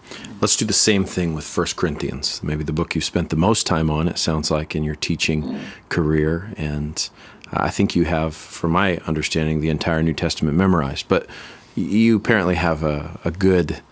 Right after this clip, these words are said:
grasp of First Corinthians through all these years. Do the same thing with First Corinthians. H-, help a, a guy who's, uh, starting out. There's things that he needs to have sorted,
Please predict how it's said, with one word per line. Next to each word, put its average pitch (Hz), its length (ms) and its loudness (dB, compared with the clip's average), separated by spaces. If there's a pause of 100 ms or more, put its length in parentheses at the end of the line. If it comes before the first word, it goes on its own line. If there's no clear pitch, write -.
(360)
grasp 80 640 0 (140)
of 73 100 -4
First - 340 -2
Corinthians 78 880 -2
through 82 220 0
all 76 80 0
these 76 240 -2
years. 76 400 -2 (520)
Do 131 140 4
the 151 80 4
same 151 180 4
thing 123 160 4
with 101 100 4
First 95 220 2
Corinthians. 73 560 -2
H-, - 80 -2
help 117 340 2
a, 95 380 4
a 87 80 0
guy 87 400 2
who's, 82 520 0 (400)
uh, - 100 -2
starting 90 480 2
out. 69 280 0 (220)
There's - 280 0
things 101 480 4
that 82 280 0 (480)
he 98 120 2
needs 95 260 4
to 90 140 2
have 80 240 0
sorted, 104 580 4